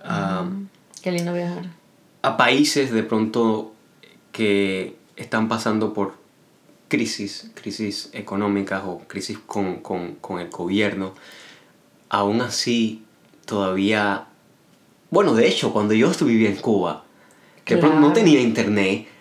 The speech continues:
Speaker 1: no tenía Twitter, no tenía Instagram,
Speaker 2: Claro.
Speaker 1: pero hay una felicidad más
Speaker 2: Es que el
Speaker 1: pura,
Speaker 2: cubano es un, es una persona muy
Speaker 1: más,
Speaker 2: feliz.
Speaker 1: más genuina,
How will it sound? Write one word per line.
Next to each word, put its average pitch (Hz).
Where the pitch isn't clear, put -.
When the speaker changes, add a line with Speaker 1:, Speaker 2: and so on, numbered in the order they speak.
Speaker 1:
no 202
tenía 123
Twitter, 117
no 220
tenía 135
Instagram, 123
Speaker 2:
Claro. 165
Speaker 1:
pero 147
hay 151
una 165
felicidad 113
más 113
Speaker 2:
Es 190
que -
el 202
Speaker 1:
pura, 208
Speaker 2:
cubano 208
es 190
un, 78
es 190
una 196
persona 190
muy 233
Speaker 1:
más, 226
Speaker 2:
feliz. 226
Speaker 1:
más 120
genuina, 113